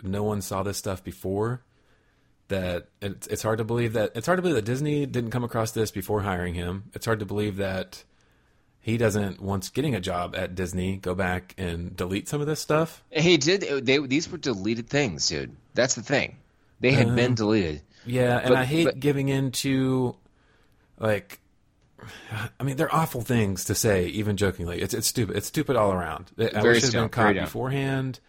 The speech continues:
Speaker 2: Very dumb.
Speaker 1: You know, I wish s-, somebody would come out. Like, it's just weird to, to give in to a, a vocal minority on, on any front, no matter what side of things you are in on, to just,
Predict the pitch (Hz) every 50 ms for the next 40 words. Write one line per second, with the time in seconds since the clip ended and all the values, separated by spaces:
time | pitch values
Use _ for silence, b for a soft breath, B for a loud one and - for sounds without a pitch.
0 | b b 101 95 95 95 90 85 78 76 71 - 113 113 113 113 113 110 107 107
1 | 110 107 110 113 110 - - - - - - - - - _ _ _ _ - -
2 | - - 117 - - - - 117 110 101 113 110 107 107 104 101 95 95 98 95
3 | 92 87 - _ - - 117 113 110 107 104 101 104 98 - - 113 98 - -
4 | B B B B B B B B B 127 - 180 175 175 - 135 143 143 147 143
5 | 139 120 - 131 120 117 98 - 117 104 104 113 110 107 113 113 110 107 95 -
6 | - 110 104 101 98 98 98 92 92 92 - - 92 85 95 101 95 - 104 101
7 | 95 92 92 90 92 92 92 92 90 90 90 90 90 87 87 87 - 92 92 87
8 | 92 95 92 92 - - 90 90 87 87 90 - - - - _ _ - - 98
9 | 98 95 92 98 - - - 95 90 90 90 87 - 95 92 92 85 90 92 92
10 | 90 85 85 92 92 92 92 92 95 90 92 92 92 b b b b b b b
11 | b b b - 92 92 101 98 95 92 85 - - - - -